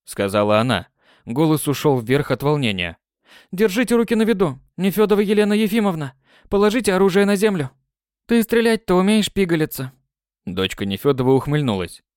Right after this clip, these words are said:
«Или для красоты дуру таскаешь?» «Умею, не сомневайся! Сдавайся, через минуту тут будет опергруппа». «Когда будет, тогда и поговорим». Нефёдова пистолет не опустила.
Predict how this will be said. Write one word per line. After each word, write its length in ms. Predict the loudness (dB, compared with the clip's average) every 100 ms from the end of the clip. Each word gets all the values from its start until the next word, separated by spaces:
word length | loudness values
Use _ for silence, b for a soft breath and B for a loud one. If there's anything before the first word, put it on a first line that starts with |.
| _ b b b
«Или 180 | 0
для 140 | 2 2
красоты 460 | 0 0 0 0
дуру 260 | 2 2 2
таскаешь?» 560 | 0 -2 -4 -4 -8 _ _ _ _ _ _ -4
«Умею, 380 | 0 2 2
не 100 | 0
сомневайся! 640 | -4 -2 0 2 0 -4 -12 _ b b b
Сдавайся, 640 | -2 0 2 2 0 -8 -10 _ -4
через 240 | 0 2
минуту 340 | 2 2 2 2
тут 160 | 0
будет 300 | 0 0 2
опергруппа». 640 | 2 2 2 0 0 -4 -8 _ _ _ _ _ _ -6
«Когда 280 | -4 0 0
будет, 360 | 2 0 -2
тогда 240 | -2 0 0
и 40 |
поговорим». 540 | 0 0 0 -2 -6 -10 _ _ _ -6
Нефёдова 540 | -4 -2 0 2 0
пистолет 420 | -2 -2 0 0 0
не 80 |
опустила. 580 | -2 -4 -6 -4 -4 -6